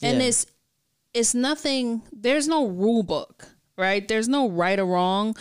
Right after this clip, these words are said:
Speaker 1: There's nothing saying that, um, you have to do it this way or you have to do it that way. We just had a conversation
Speaker 2: Yeah.
Speaker 1: the other day, like, with raising kids.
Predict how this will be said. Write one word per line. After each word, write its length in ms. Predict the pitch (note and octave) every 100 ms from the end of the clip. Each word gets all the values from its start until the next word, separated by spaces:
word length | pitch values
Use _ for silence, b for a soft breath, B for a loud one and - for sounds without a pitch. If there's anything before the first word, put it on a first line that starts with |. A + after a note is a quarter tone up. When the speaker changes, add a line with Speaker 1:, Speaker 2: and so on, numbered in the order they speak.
| B B -
Speaker 1:
There's 240 | G3+ G3+
nothing 380 | G3+ G#3+ B3 G#3+
saying 520 | - F#3 F3+ F#3+ F#3+
that, 440 | E3+ D#3 D#3 D3+ B B B B -
um, 800 | D#3+ D3+ D3 C#3+ D3 - - - _ _ _ _ _ _
you 200 | F3+ F#3+
have 380 | D3 F3 F#3+ G3
to 80 | G#3
do 180 | F3+ F3+
it 140 | F3+
this 240 | F3+ F3+ G3
way 200 | F#3 F#3
or 40 |
you 160 | E3+ D#3+
have 280 | F3 F3 -
to 80 | E3+
do 180 | E3+
it 140 | E3+ E3
that 260 | F3 F3+
way. 160 | D#3 D#3+
We 160 | E3+ B3+
just 180 | C#4+
had 140 | C4 A#3
a 60 |
conversation 800 | A3+ A#3 A#3 - F#3+ A#3 A3+ A3 A3
Speaker 2:
Yeah. 340 | F3 D3 C#3 C#3+
Speaker 1:
the 80 | D3+
other 240 | A3+ A#3+ A#3+
day, 440 | G#3 C4 D4+ F3+
like, 260 | E3 E3 E3
with 160 | F#3+ F#3 F#3
raising 500 | A3+ C#4+ C4 C#4 B3
kids. 640 | B3 D#4+ E4+ F#3 - -